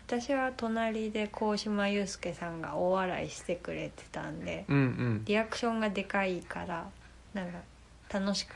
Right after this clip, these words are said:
Speaker 1: ったです。
Speaker 2: <laughs> いや、ああいう人がいるとね、
Speaker 1: そうそうそう。
Speaker 2: ありがたいですよ。
Speaker 1: 盛り上がる。
Speaker 2: ね。
Speaker 1: まあ、内田先生自身もリアクション割と大きい方なんで。
Speaker 2: そうだね。ありがたいことでですね。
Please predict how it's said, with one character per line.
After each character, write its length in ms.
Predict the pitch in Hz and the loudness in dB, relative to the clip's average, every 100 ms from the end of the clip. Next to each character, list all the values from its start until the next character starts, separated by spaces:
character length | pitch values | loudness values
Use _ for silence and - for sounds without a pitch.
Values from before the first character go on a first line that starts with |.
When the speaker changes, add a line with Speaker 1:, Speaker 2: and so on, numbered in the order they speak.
| 170 | -14
Speaker 1:
っ 20 | - | -10
た 120 | - | -6
で 60 | 175 | 4
す。 260 | - 196 | 8 12
Speaker 2:
<laughs> 0 | |
い 20 | 214 - 277 285 262 254 196 - | 12 12 12 12 12 10 8 8
や、 80 | 156 | 12
あ 20 | 175 | 12
あ 40 | |
い 40 | 214 | 12
う 20 | |
人 120 | 240 | 12
が 60 | 143 | 12
い 100 | 139 | 12
る 100 | 131 | 10
と 140 | 135 | 10
ね、 140 | 147 | 10
Speaker 1:
そ 160 | 160 226 | 10 8
う 60 | 220 | 6
そ 160 | 240 | 4
う 20 | |
そ 60 | 220 | 6
う。 20 | |
Speaker 2:
あ 40 | 117 | 10
り 80 | 123 | 10
が 100 | 120 | 12
た 100 | 131 | 12
い 60 | |
で 100 | 214 | 12
す 80 | 226 | 10
よ。 140 | 233 | 8
Speaker 1:
盛 60 | - | 8
り 40 | |
上 40 | 226 | 6
が 200 | 220 214 | 2 2
る。 200 | 190 190 - - | 0 -6 -12 -6
Speaker 2:
ね。 120 | 120 127 | 4 8
Speaker 1:
ま 40 | |
あ、 200 | 139 143 | 10 10
内 180 | 143 302 | 8 6
田 160 | 330 | 2
先 240 | 311 311 294 | 2 2 2
生 160 | 285 262 | 0 0
自 280 | 277 277 | -2 0
身 60 | 202 | 0
も 140 | 170 | 0
リ 140 | 170 175 | 0 0
ア 80 | 175 | 0
ク 120 | - | -4
シ 120 | - | -4
ョ 80 | 180 | -2
ン 60 | |
割 280 | 180 175 175 | 0 0 0
と 160 | 175 170 | -2 -6
大 80 | - - | -6 -2
き 160 | 202 | 0
い 40 | 175 | 2
方 120 | 175 | 4
な 120 | 156 | 4
ん 40 | 139 | 4
で。 60 | |
Speaker 2:
そ 0 | |
う 40 | 101 | 4
だ 60 | 110 | 4
ね。 500 | 117 123 127 127 127 - 123 | 6 6 6 2 0 -6 -2
あ 40 | |
り 100 | 117 | 2
が 100 | 117 | 2
た 160 | 113 113 | 6 4
い 60 | 107 | 4
こ 140 | 113 | 2
と 100 | 123 | 2
で 160 | 104 107 | 2 0
で 180 | 104 | 0
す 140 | 95 - | -4 0
ね。 320 | 117 120 - | 4 4 4